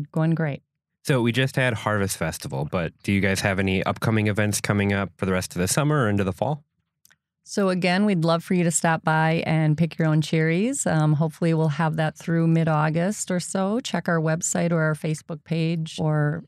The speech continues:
Speaker 1: updates on that. And then we also have our Fall Harvest Fest coming up on Saturday, September twenty-first, where we'll be featuring free guided tours, um, that we do at every festival.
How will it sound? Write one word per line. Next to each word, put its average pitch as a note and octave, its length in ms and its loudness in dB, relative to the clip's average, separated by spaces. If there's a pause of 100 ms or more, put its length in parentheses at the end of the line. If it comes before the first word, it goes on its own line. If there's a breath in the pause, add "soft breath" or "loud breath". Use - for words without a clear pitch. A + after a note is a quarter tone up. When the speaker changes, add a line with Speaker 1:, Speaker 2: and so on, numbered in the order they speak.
(140)
Speaker 1:
updates - 840 -6
on D#3 180 2
that. D#3+ 340 -4 (440 soft breath)
And E3+ 220 4
then E3+ 100 2
we E3+ 120 2
also E3 320 0
have E3+ 160 2
our D#3+ 100 0
Fall D#3+ 260 -2
Harvest F#3 440 -4
Fest F#3 340 -6
coming F3+ 340 0
up F3 300 -2
on D#3 460 2
Saturday, E3+ 440 0
September D#3+ 460 -4
twenty-first, E3+ 840 -4 (420)
where D#3+ 240 0
we'll D#3 200 2
be D#3 200 2
featuring E3 640 0
free E3+ 280 0
guided E3 400 0
tours, E3+ 760 -2
um, D3+ 480 0
that D3+ 220 0
we D#3 160 2
do D#3+ 240 2
at D#3 100 0
every D#3+ 200 0
festival. D#3+ 760 -2